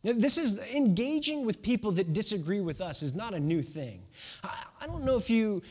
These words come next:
know this or not, but every so often this really piques my curiosity and my interest when I start to read the story of the disciples. Right? In Matthew chapter nine, it's perhaps one of the more interesting of the,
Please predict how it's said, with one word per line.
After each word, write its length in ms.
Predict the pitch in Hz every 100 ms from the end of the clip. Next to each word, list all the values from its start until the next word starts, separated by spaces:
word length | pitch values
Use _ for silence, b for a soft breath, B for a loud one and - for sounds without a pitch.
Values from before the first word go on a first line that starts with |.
| B
know 220 | 208 262 269
this 200 | 220 220
or 60 |
not, 220 | 196 196
but 100 | 180
every 260 | - 311 359
so 200 | - 240
often 220 | 208 196
this 180 | 196 185
really 260 | 254 349 339
piques 400 | - 226 - -
my 140 | 180
curiosity 760 | - 185 170 143 147 139 139
and 80 | 131
my 120 | 131
interest 500 | 135 147 - 117 -
when 80 | 160
I 120 | 165 156 B
start 280 | B - 262
to 100 | -
read 400 | 180 175 220 180
the 60 | 143
story 480 | - 190 190 175 147
of 100 | 123
the 60 |
disciples. 840 | 123 117 139 120 - 90 - - - _ _ _ _ B
Right? 140 | - 214
In 160 | 226
Matthew 480 | 220 294 - 277 214 170
chapter 400 | - 233 226 190
nine, 320 | 185 190 175
it's 100 | 185
perhaps 480 | - 214 294 - -
one 140 | 208
of 80 | 240
the 60 | 196
more 280 | 202 196 175 B B -
interesting 920 | 294 311 214 185 - 151 123 113 131 147 b b -
of 380 | 196 170 147
the, 360 | 156 165 151 135